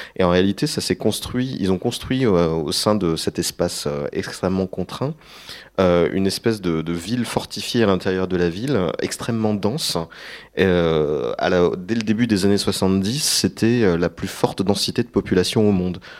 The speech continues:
Donc les gens étaient vraiment les uns sur les autres. C'était une ville dans la ville en trois D, avec des venelles étroites, euh, des, euh, quasi pas de points d'eau, euh, courante. Il y avait, euh, je crois, huit points d'eau courante pour, euh, pour cinquante-cinq mille habitants.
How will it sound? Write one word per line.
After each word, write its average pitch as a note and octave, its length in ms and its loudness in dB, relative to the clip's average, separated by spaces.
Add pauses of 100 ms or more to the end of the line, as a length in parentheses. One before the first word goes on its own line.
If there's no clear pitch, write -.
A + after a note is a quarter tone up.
(100)
Donc F2 160 -6
les F2 80 4
gens G2+ 160 4
étaient F2 160 0
vraiment F2+ 240 4
les E2+ 140 0
uns E2+ 40 2
sur E2+ 220 -2
les E2 180 0
autres. B2+ 140 0
C'était E2+ 200 -4
une E2+ 120 -4
ville G2+ 360 0
dans F#2 160 2
la F2+ 120 4
ville F#2+ 360 0
en F2+ 80 -8
trois F#2 260 -4
D, F#2 220 0 (300)
avec D#2+ 260 -4
des D#2+ 120 -6
venelles D#2+ 360 -2
étroites, F#2 680 -2
euh, D#2+ 300 -2
des, F2 380 -2
euh, D2+ 460 0 (140)
quasi F#2 240 -2
pas F#2+ 160 0
de - 80 -8
points F#2+ 240 0
d'eau, F#2+ 240 2 (160)
euh, D#2+ 80 0
courante. F2 480 -2 (300)
Il D2 40 -6
y - 40 0
avait, D2 200 -4
euh, C#2 100 -6
je - 60 -10
crois, - 140 -4
huit E2+ 180 0
points F#2+ 200 0
d'eau E2+ 100 0
courante F2+ 460 -2
pour, D#2 440 -2
euh, C#2+ 280 -2
pour - 240 -14
cinquante-cinq E2+ 420 -4
mille E2+ 160 0
habitants. F2 400 0